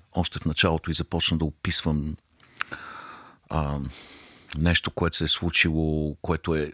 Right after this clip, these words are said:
важна част от историята, но е документ, също няма да, няма да бъде прочетено.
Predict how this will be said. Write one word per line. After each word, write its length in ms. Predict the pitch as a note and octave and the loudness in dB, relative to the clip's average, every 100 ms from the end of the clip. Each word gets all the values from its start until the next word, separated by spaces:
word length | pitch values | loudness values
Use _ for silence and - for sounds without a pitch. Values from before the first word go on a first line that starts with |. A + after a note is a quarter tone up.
| D#2 | -8
важна 420 | D2+ G#2 A#2 F#2 | 4 6 6 6
част 380 | - F#2 E2+ - | 6 4 4 -2
от 180 | D#2 - | -6 -4
историята, 720 | - G2 F#2 E2+ D#2 E2 D#2+ | 0 4 6 6 4 0 2
но 160 | D#2 | 2
е 40 | D2 | 0
документ, 760 | C#2+ - D#2 F2+ F2+ - - - - - - - | -2 0 4 6 4 0 -12 -14 -14 -10 -10 -4
също 320 | - B2 - | 4 4 4
няма 320 | F#2+ E2+ D#2+ D2+ | 4 6 4 2
да, 460 | D#2 D2+ D2+ D2+ - | 0 0 0 -4 -2
няма 300 | D#2+ E2 D#2+ | 2 4 2
да 60 | D2+ | 2
бъде 200 | D#2+ D2+ | 0 0
прочетено. 680 | - - E2 - C2+ C#2+ | -4 0 0 0 -4 -6